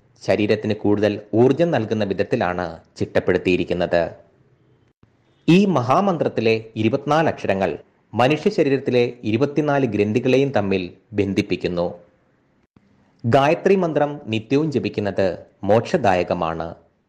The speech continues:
ഗ്രഹദോഷങ്ങൾ ബാധിക്കാതിരിക്കാൻ ഈ ജപം ഉത്തമമാണ്. വിശ്വാമിത്ര മഹർഷിയുടെ കാലശേഷം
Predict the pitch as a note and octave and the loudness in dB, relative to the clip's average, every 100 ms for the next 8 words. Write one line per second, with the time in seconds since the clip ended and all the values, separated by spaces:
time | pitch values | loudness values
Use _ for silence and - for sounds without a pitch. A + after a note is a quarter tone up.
0 | - A#2+ C3 D#3 D#3+ - D3+ D3 A#2 G#2+ | -2 0 2 2 2 0 -2 -2 -2 -2
1 | G#2+ C#3+ D#3+ B2+ G2 - G2 E2+ - G2+ | -4 -2 -2 -2 -4 -4 -4 -4 -12 -4
2 | A2+ G#2+ F2+ F2+ E2+ - _ G#2 G#2 B2 | 0 0 -2 -4 -6 -20 _ -4 0 0
3 | C3+ G2 E2 E2+ E2+ - _ _ _ _ | 0 0 -2 -6 -8 -14 _ _ _ _
4 | _ _ _ _ _ _ _ B2 D3 - | _ _ _ _ _ _ _ 2 2 4
5 | G3 G3 F#3+ F3+ D3 C3 D3 B2+ B2+ B2+ | 2 2 0 2 2 2 0 2 2 0
6 | A2 F#2+ G#2 - F#2 G2+ E2 | 0 0 0 -4 -4 -6 -6